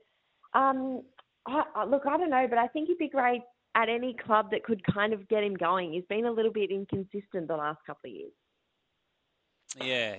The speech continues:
Speaker 2: yeah, it's gonna be interesting to see how it plays out. Blows me away. He's, he's twenty-three years of age,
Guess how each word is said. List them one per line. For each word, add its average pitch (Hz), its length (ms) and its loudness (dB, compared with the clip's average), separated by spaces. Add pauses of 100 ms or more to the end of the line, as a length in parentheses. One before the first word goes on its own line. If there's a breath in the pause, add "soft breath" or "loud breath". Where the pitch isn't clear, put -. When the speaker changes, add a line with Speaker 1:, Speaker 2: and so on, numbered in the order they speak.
Speaker 2:
yeah, 131 140 -6
it's 131 240 -6
gonna 147 180 -8
be 135 260 -4 (460 loud breath)
interesting 185 500 -4
to 147 60 -10
see 151 220 -4
how 131 120 0
it - 60 -8
plays 135 260 -4
out. 135 160 -2
Blows 147 300 0
me 127 120 -10
away. 113 360 -2
He's, 120 300 -10
he's 120 160 -16
twenty-three 127 640 -10
years 110 300 -8
of 98 100 -12
age, 107 420 -6